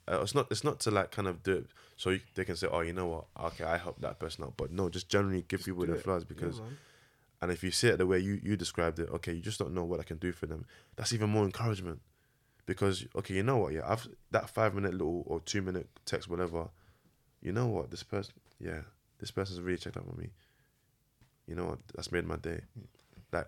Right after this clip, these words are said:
Speaker 1: that should be the intent. I wanna, I wanna make that someone, someone's day. Do you know what I mean? Never mind me, okay, you know, you know what, cool. I know, yeah, ev-, everyone's busy, everyone's doing this and that, but two min-, two minutes out of my day, five minutes out of my day, ten minutes out of my day, I wanna, do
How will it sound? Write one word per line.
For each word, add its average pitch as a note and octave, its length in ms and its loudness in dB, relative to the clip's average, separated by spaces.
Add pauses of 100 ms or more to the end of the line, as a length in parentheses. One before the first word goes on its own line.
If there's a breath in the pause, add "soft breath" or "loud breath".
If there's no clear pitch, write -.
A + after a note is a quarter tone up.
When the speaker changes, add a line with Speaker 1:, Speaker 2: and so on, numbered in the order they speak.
(140)
Speaker 1:
that G2+ 140 2
should G2 140 -2
be F#2+ 80 0
the E2+ 80 -2
intent. E2+ 340 -2
I E2 100 2
wanna, G2 200 4
I F#2+ 120 4
wanna G2+ 200 4
make F#2 240 2
that - 140 -8
someone, F2 180 -2
someone's F2 400 0
day. F2 140 -4
Do - 0 -
you - 20 -4
know - 60 -12 (420 soft breath)
what F2 120 -4
I F2 40 -4
mean? E2+ 120 -2
Never G#2+ 180 4
mind G2 280 4
me, F#2+ 100 2
okay, F2 160 -2
you F2+ 40 0
know, F#2+ 200 0
you F2+ 100 0
know G#2 100 2
what, F#2 140 -2
cool. A#2 280 0 (360 loud breath)
I E2 80 -2
know, G2 160 4
yeah, F#2+ 240 4
ev-, F2+ 160 0
everyone's F2+ 320 2
busy, F#2 280 2
everyone's F2+ 280 0
doing F2+ 160 0
this E2+ 120 -4
and F2 140 -4
that, F2 120 -2 (120)
but E2 200 0 (1000 soft breath)
two - 160 2
min-, G#2+ 200 2
two A2+ 100 0
minutes G#2 160 2
out F2+ 140 0
of F2+ 80 0
my F2+ 80 0
day, F2+ 180 2
five G2 220 2
minutes F#2+ 160 0
out F2 80 0
of E2+ 60 -4
my F2+ 80 -4
day, F2 260 -4
ten G2+ 140 -2
minutes F2 120 -4
out F2+ 80 -2
of F2 80 -6
my F2+ 80 -4
day, F2 220 -6 (680 soft breath)
I - 40 -2
wanna, D#2+ 120 -2
do - 60 -10